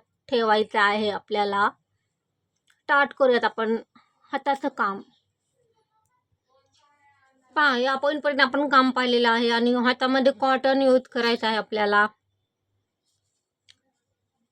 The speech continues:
शेप पाहत जेवढे टाके आहेत, तेवढ्यावर काम केलेलं आहे. बॅकलुकमध्ये सिंगल क्रोशा मुकाखांब वापरलेला आहे. दोनच हात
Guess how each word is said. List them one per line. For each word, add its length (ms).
शेप 160
पाहत 400
जेवढे 280
टाके 260
आहेत, 320
तेवढ्यावर 360
काम 300
केलेलं 360
आहे. 380
बॅकलुकमध्ये 720
सिंगल 440
क्रोशा 380
मुकाखांब 640
वापरलेला 580
आहे. 460
दोनच 500
हात 120